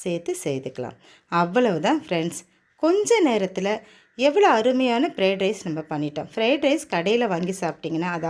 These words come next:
ஆரோக்கியம் இல்லைன்னு நமக்கு எல்லாருக்குமே தெரியும். ஆனா ஆசைக்காக நம்ம எப்பவுமே கடையில தான் சாப்பிடுவோம். இதே போல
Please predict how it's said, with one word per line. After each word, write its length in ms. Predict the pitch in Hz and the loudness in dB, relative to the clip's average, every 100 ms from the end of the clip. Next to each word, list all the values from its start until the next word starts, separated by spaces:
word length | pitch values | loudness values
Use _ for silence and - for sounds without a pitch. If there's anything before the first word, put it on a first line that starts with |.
| 175 | 2
ஆரோக்கியம் 460 | 240 285 285 190 180 | 4 2 0 -2 -2
இல்லைன்னு 280 | 175 170 269 - - - - | -2 -2 -4 -6 -18 -14 0
நமக்கு 240 | 330 311 240 240 | 2 4 2 4
எல்லாருக்குமே 500 | 330 359 320 294 311 247 | 4 4 2 0 0 0
தெரியும். 300 | 214 269 415 - _ _ - | 0 -2 -4 -10 _ _ -4
ஆனா 220 | 247 277 247 220 | 0 2 4 2
ஆசைக்காக 520 | 269 302 277 208 285 233 | 2 0 2 2 2 0
நம்ம 180 | 190 226 180 | 0 -2 -2
எப்பவுமே 360 | - 202 220 175 185 | -2 -2 0 -2 -2
கடையில 340 | 175 196 185 185 | 0 0 -2 -4
தான் 120 | 208 | -4
சாப்பிடுவோம். 440 | 160 - 147 139 - _ _ _ 208 | -6 -8 -8 -10 -12 _ _ _ -2
இதே 160 | 214 320 320 | 2 2 2
போல 180 | 277 | 2